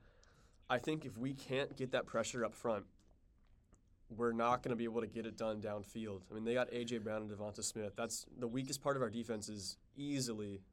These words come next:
secondary. I mean, we have good safeties. We have, Mooney Ward is, he plays pretty well. But I do think that, I mean, you see it in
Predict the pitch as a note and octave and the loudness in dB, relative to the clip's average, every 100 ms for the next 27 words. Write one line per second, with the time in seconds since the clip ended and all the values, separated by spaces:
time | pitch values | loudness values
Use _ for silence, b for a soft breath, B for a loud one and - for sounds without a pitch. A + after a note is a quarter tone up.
0 | - - B2 G#2+ G2+ F#2+ F#2 F2+ - - | -16 -4 -2 -2 -2 -4 -6 -8 -14 -20
1 | - - - A#2 A#2 C#3+ C3+ C3+ - C3 | -20 -16 -4 -2 0 0 0 0 2 2
2 | A#2+ B2+ B2 A2 A#2 A2+ G#2+ - - - | 2 -2 -2 -2 0 0 -2 -8 -20 -10
3 | A#2 B2+ C#3+ B2 B2 A#2 G#2+ - A#2 A#2 | -2 0 2 4 4 2 -2 -10 -14 -12
4 | - C3+ B2 - - C3+ B2 A2 G#2 G2+ | -2 0 0 -4 -8 -2 0 2 2 0
5 | b b b b b b b - B2+ B2+ | b b b b b b b 4 4 6
6 | B2 C3 C3+ C3 B2+ A#2+ A#2 A2 - - | 4 2 0 2 2 2 0 0 -4 -16
7 | - - - - - C3 B2 A#2+ B2 - | -20 -20 -20 -12 -2 2 4 2 0 0
8 | B2+ B2+ B2+ A#2+ A2+ | 0 0 0 -2 -4